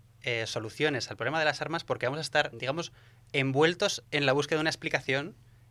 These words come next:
de tal forma que nos vamos a distraer del fin principal que deberíamos estar persiguiendo, que sería buscar una regulación de armas. Y él dice que el hecho de no poder clasificar qué tipo de, de, de asesino es este hombre,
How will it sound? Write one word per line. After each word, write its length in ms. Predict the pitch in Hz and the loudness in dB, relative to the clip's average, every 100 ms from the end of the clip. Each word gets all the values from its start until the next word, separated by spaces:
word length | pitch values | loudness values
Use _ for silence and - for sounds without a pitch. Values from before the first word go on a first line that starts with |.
| - | -20
de 300 | - 135 131 | -16 -10 -4
tal 160 | 120 147 | 0 0
forma 220 | 147 160 | 0 -2
que 80 | 160 | -2
nos 80 | 113 | -2
vamos 160 | 143 | -2
a 20 | 156 | -2
distraer 560 | 123 - 113 151 - - | -2 2 6 6 4 -4
del 640 | 135 131 123 127 139 123 | 0 2 2 0 -2 -4
fin 320 | - - 160 180 | -4 -4 -2 -2
principal 640 | 190 185 190 175 175 214 - - - | -4 -4 2 4 4 2 -10 -20 -4
que 340 | 139 127 110 - | -2 0 -4 -12
deberíamos 440 | - 127 120 151 175 | -4 -2 0 0 0
estar 200 | 135 120 | 0 0
persiguiendo, 580 | 117 123 175 208 110 - - - | -2 0 0 0 -2 -8 -18 -8
que 80 | 131 | -4
sería 420 | - 113 135 165 - - | -4 -2 -2 -4 -8 -10
buscar 380 | 135 - 135 - - | -6 0 0 0 0
una 160 | 147 | 4
regulación 420 | 156 131 117 110 | 4 4 0 -2
de 100 | 107 | 2
armas. 340 | 147 156 117 - | 4 4 2 -2
Y 180 | 131 131 | -2 2
él 140 | 196 | 2
dice 380 | 123 113 - 98 - - - - - - | 0 -6 -6 -10 -10 -20 -20 -18 -20 -2
que 360 | 139 127 123 135 | 4 4 4 0
el 80 | |
hecho 160 | 160 - | -2 0
de 80 | 196 | 0
no 100 | 190 | 0
poder 220 | 175 175 | 0 0
clasificar 680 | 170 143 135 - 143 135 - - - | 0 -2 -2 4 6 4 -2 -20 -2
qué 120 | 147 | 0
tipo 280 | 139 143 131 | 2 0 0
de, 280 | 120 117 117 | 0 0 -2
de, 420 | 113 113 110 107 104 | -4 -2 -2 -4 -6
de 120 | 107 | -4
asesino 460 | 113 113 127 127 117 | -4 -2 -2 -2 -4
es 120 | 113 | -4
este 240 | 110 - | -6 0
hombre, 340 | 131 156 120 | 2 2 0